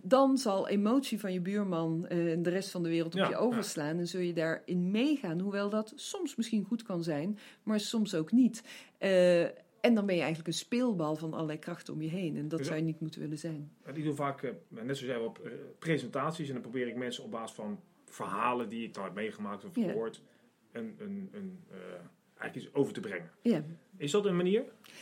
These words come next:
Speaker 1: Ja, dat is een hele goede manier. Ehm,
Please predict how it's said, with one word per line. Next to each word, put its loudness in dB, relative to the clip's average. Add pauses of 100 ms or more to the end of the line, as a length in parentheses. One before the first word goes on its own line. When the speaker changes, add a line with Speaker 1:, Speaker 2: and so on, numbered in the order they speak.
(120)
Speaker 1:
Ja, 2
dat 8
is 0
een 4
hele 6
goede 4
manier. 2 (260)
Ehm, 2